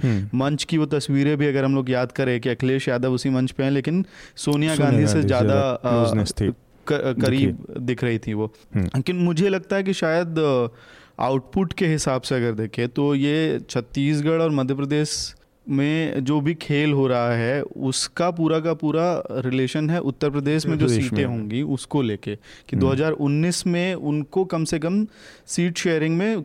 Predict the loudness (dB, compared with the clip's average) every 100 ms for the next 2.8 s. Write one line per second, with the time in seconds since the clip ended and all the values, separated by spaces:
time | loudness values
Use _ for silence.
0 | -6 -2 0 2 2 0 0 0 0 -2
1 | -2 0 -2 0 -2 0 0 2 0 0
2 | 0 0 -2 -2 -2 0 0